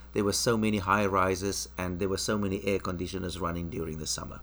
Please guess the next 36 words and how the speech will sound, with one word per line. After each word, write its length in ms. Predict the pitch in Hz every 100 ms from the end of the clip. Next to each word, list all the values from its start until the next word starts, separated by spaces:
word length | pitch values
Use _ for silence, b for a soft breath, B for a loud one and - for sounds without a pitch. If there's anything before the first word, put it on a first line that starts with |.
| - - - - - - - - - - B B
So 100 | -
this 140 | 180 185
is 120 | 175 -
something 360 | 160 139 135
positive 500 | 127 123 120 131 135
for 160 | 123 120
the 80 | 107
future 340 | - 120 123
to 80 | 104
look 160 | 107 -
forward 300 | 131 117 -
to, 160 | 135 B B B
and 100 | 113
I'm 120 | 107
pretty 240 | 127 139
sure 400 | 131 - 123 117 - -
researchers 680 | 104 135 127 135 127 127 107
and 100 | 104
smart 380 | - 113 113
students 420 | - - 110 110 104
like 160 | 98
we 120 | 98
have 160 | 101 101
at 100 | 95
Taipei 400 | - 104 101 101
Tech 300 | - 98 - B B B B
will 140 | 117 107
keep 260 | - 131
on 180 | 120 110
doing, 400 | 110 110 107 110 -
uh, 120 | 104
research 580 | 101 117 - 123 117 -
and 180 | 98 95
making, 380 | 104 110 101 - - -
doing 260 | 110 117
experiments 920 | 107 - - 127 113 110 117 127 -